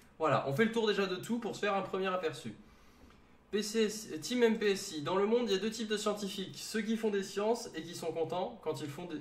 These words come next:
Non. Ceux qui font des sciences et ceux qui sont contents quand ils font des développements limités. Oh, Team M P S I. Celle-là,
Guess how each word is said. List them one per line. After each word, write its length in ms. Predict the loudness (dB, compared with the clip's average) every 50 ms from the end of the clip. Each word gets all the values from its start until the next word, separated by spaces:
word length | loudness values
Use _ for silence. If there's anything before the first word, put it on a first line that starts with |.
| -8 -6
Non. 120 | -6 -6 -6 -8 -14 -20 -20 -18 -10
Ceux 200 | -4 0 0 2
qui 140 | 2 2
font 140 | 2 4 6
des 80 | 4 4
sciences 480 | 4 4 2 2 2 2 0 -2 -8 -8 -8
et 60 | -6
ceux 140 | -4 -4 -4
qui 120 | -4 -4
sont 80 | -4 -4
contents 260 | -4 -4 -4 -2 -2
quand 120 | 0 0
ils 80 | -2 -2
font 100 | -2 -2
des 100 | -2 -2
développements 460 | 0 0 -2 -2 -4 -4 -2 0 0
limités. 480 | 0 0 -2 -6 -6 -8 -8 -10 -10 -10 -16 -20 -20 -20 -20 -20 -20 -20 -20 -20 -20 -20 -20 -12 -8
Oh, 720 | -4 -2 0 0 2 2 4 4 4 6 6 6 4 4 2
Team 240 | -2 -4 -2 0 2
M 180 | 4 4 2 2
P 180 | 2 2 2
S 200 | 2 2 0 -4
I. 140 | -10 -12 -14 -14 -18 -20 -20 -20 -20 -18
Celle-là, 640 | -10 0 4 6 8 10 8 8 6 2 -6 -14 -20